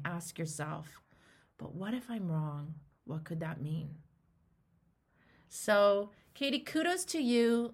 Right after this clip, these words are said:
It's percolating, it's swirling. You've allowed yourself to be curious again, again about life,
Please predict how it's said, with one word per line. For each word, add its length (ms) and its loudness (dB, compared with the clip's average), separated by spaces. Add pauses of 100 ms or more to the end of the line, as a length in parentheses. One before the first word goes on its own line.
(160)
It's 180 -6
percolating, 840 -2
it's 160 -6
swirling. 920 -2 (520)
You've 360 0
allowed 420 0
yourself 540 -6
to 100 -8
be 140 -8
curious 840 -4
again, 360 -8
again 320 -4
about 400 -4
life, 640 -6